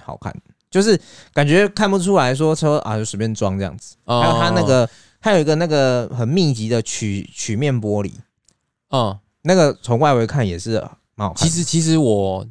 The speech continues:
Speaker 2: 觉得有一点我觉得蛮棒的是他们的要求蛮高的。
Speaker 1: 嗯。
Speaker 2: 对，不，不是一般公家机关，我，我们感受到的旧式公家机关的感觉。
Speaker 1: 哦，
Speaker 2: 它不是为了要求完工。
Speaker 1: 对。你这是不是有点在贬？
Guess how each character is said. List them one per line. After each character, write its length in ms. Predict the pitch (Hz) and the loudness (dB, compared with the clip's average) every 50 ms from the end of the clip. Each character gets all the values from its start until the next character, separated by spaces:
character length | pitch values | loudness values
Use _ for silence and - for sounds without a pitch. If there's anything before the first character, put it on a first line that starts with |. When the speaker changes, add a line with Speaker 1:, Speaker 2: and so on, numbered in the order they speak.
| - - | -12 -6
Speaker 2:
觉 160 | - 117 117 | -4 -2 0
得 120 | 127 127 | 0 0
有 160 | 117 104 101 | 0 0 -2
一 40 | 104 | -2
点 180 | - 139 113 101 | -2 -4 -4 -4
我 80 | 98 | -4
觉 100 | 98 104 | -4 -6
得 60 | 107 107 | -6 -6
蛮 180 | 101 95 98 95 | -6 -8 -6 -6
棒 180 | 120 113 104 | -6 -6 -6
的 80 | 95 98 | -8 -10
是 100 | - 113 | -10 -6
他 140 | 107 117 117 | -6 -4 -4
们 80 | 107 | -4
的 60 | 101 | -4
要 180 | 98 107 104 101 | -2 -2 -4 -4
求 140 | - - 90 | -4 -6 -8
蛮 180 | 87 85 90 | -8 -10 -12
高 160 | 90 - 85 85 | -12 -12 -12 -12
的。 120 | - - - - _ _ _ _ - | -14 -16 -18 -20 _ _ _ _ 2
Speaker 1:
嗯。 320 | 127 120 110 98 90 87 - | 4 6 6 6 4 2 -2
Speaker 2:
对， 220 | - 113 101 87 90 - | -6 -8 -8 -8 -10 -12
不， 120 | - 117 110 | -10 -8 -8
不 180 | 104 - - 117 | -8 -8 -8 -8
是 160 | 113 131 131 | -6 -6 -6
一 80 | 123 - | -6 -2
般 220 | - 110 110 113 | -2 -2 -2 -2
公 180 | 107 113 110 110 | -4 -6 -4 -4
家 160 | 107 107 104 | -4 -4 -6
机 200 | 98 - 95 95 | -6 -10 -14 -12
关， 360 | 85 110 98 92 95 95 98 104 - _ | -10 -8 -8 -8 -8 -12 -14 -16 -20 _
我， 120 | - 113 107 | -8 -8 -6
我 240 | 92 101 98 104 | -4 -2 -2 -2
们 140 | 104 110 107 104 | -2 -2 -2 -2
感 200 | - 104 95 98 | -4 -6 -6 -4
受 200 | - 123 117 110 | -2 -2 -2 0
到 200 | - 110 104 92 | -2 -2 -4 -4
的 80 | 95 | -6
旧 260 | 101 - - 127 104 | -6 -4 -2 -2 -2
式 220 | 95 - - 110 98 | -2 -4 -6 -6 -4
公 200 | - 104 95 98 | -4 -4 -4 -4
家 140 | 101 95 92 | -6 -8 -8
机 200 | - - - 87 | -10 -14 -16 -12
关 160 | - 95 87 | -10 -10 -10
的 60 | - | -10
感 140 | - - - - 120 | -14 -16 -18 -18 -20
觉。 140 | - - - - _ _ _ _ _ | -20 -20 -20 -20 _ _ _ _ _
Speaker 1:
哦， 140 | - 117 113 | -2 0 2
Speaker 2:
它 140 | 120 120 110 | 2 2 2
不 60 | 101 | 2
是 100 | 131 151 | 2 2
为 140 | 139 135 113 | 2 2 2
了 80 | 113 | 2
要 140 | 117 117 117 | 2 0 -2
求 240 | 110 - - - 101 | -2 -4 -4 -4 -2
完 240 | 95 98 92 85 92 | -2 -2 -4 -4 -6
工。 120 | 87 - 92 | -8 -6 -4
Speaker 1:
对。 40 | 110 | -4
你 60 | 107 | -2
这 180 | 92 131 127 135 | 0 2 2 2
是 120 | 139 135 | 0 0
不 120 | 123 127 123 | -2 -4 -4
是 160 | 127 131 120 | -4 -2 0
有 160 | 104 95 98 | 2 2 2
点 360 | 101 101 95 85 87 90 107 113 | 2 2 0 0 -2 -4 -2 -2
在 100 | 113 110 | -2 -2
贬？ 260 | 113 - 110 87 | -2 -4 -6 -6